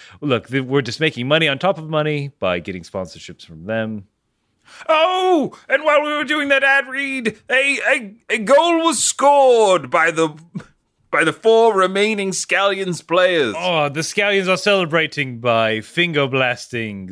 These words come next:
Speaker 1: the, the east end of the arena.
Speaker 2: <laughs> And it, and it's up in a bright white flame of explosion, and all of those spectators have been severely injured.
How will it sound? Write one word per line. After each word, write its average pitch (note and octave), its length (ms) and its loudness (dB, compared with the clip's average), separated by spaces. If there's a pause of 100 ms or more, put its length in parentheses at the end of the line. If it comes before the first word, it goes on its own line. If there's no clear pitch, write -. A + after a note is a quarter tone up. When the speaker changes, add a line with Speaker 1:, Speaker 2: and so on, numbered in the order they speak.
Speaker 1:
the, G2+ 280 -6 (380)
the A2+ 460 -2
east - 300 -2
end E3+ 260 -2
of D3 100 -8
the C#3+ 160 2
arena. A2+ 680 -2
Speaker 2:
<laughs> A3 80 0
And F#3+ 120 -2
it, E3 140 -2 (960)
and F3+ 280 2
it's E3 160 -2
up D3+ 180 0
in D3 80 0
a C3 100 2
bright C3+ 440 0
white C3+ 340 -2
flame C#3+ 540 -4
of A#2+ 120 -4
explosion, A#2 880 -4 (260)
and B2+ 260 -2
all C3+ 280 2
of A2+ 120 -4
those C3 240 -2
spectators C3+ 720 -6
have A#2+ 280 -6
been A2 440 -6 (220)
severely A2+ 880 -4
injured. G#2+ 460 -6